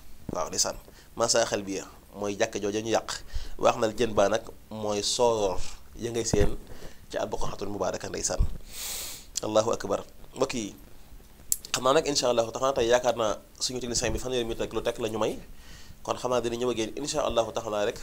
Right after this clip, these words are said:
Bu ma mënee wax ñaata lañ, simili lañu amagoon, ma xool fii fekkee mën nañoo développé tuuti fii ñuy continuer.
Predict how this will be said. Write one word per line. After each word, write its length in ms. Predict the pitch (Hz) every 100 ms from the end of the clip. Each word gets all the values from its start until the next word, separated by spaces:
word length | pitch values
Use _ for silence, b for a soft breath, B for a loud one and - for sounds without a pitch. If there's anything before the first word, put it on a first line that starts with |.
| - B B B B B
Bu 80 | -
ma 80 | 127 123
mënee 100 | 120
wax 140 | 107
ñaata 240 | 113 123 117
lañ, 160 | 113
simili 240 | - 131 113
lañu 140 | 104
amagoon, 240 | 104 107 117
ma 80 |
xool 320 | 107 - 107 101
fii 240 | - 117
fekkee 240 | 127 123 110
mën 120 | 113
nañoo 320 | 110 107 95 -
développé 280 | 113 107 101
tuuti 160 | 113
fii 120 | 110
ñuy 180 | 110 107
continuer. 380 | 120 117 113